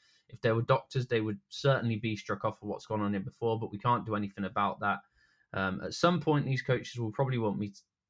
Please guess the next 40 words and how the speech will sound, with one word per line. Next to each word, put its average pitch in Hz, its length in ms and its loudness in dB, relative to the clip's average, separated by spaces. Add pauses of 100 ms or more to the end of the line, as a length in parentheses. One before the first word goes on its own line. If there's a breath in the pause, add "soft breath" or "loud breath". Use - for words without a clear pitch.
(120)
want 120 240 -2
to 113 120 -10
tell, 127 520 0
take 123 260 0
me 110 100 -2
to 110 120 -8
task 117 340 -2
on 107 100 -2
that, 107 160 0
and 113 100 -2
I'll 107 100 0
have 110 80 0
absolutely 107 380 -2
no 104 100 0
issue 98 240 -4
in 98 80 0
showing, 107 300 0
exact, 104 460 -4 (100)
showing 120 320 2
them 113 100 2
exactly 143 460 0
what 127 200 2
they 113 120 0
got 110 240 -2
wrong 104 220 2
and 101 120 2
where 107 160 2
they 107 80 0
got 101 160 0
it 95 80 -4
wrong, 92 220 -6
and 101 100 -6
they'll 95 60 -2
be 98 100 -4
better - 280 -4
coaches 98 460 -6
for 92 220 -2
it. - 60 -10 (800 soft breath)
Um, 104 300 0 (440 soft breath)
but 117 200 2